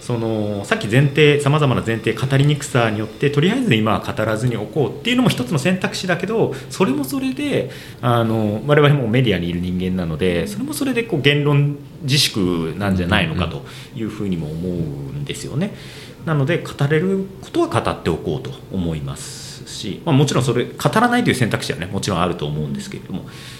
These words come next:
Speaker 1: みんなが語るべきだとは思ってないんですけれども、まあ、そういう部分もあるかなと。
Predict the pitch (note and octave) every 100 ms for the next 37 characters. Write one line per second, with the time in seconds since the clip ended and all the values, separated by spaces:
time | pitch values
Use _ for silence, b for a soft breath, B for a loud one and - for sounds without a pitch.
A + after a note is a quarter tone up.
0 | B G#2 A#2+ B2+ E2 - - F2+ E2+ F2+
1 | - E2 F#3 F2 D2+ B1+ - - - -
2 | F2+ B2+ D#3 D3 C3 D3 B2+ A#2+ A2 A2
3 | G#2+ G#2+ B B B B B - A#2 G2+
4 | B2 D#3+ F2 - C#2+ D2+ C#2+ -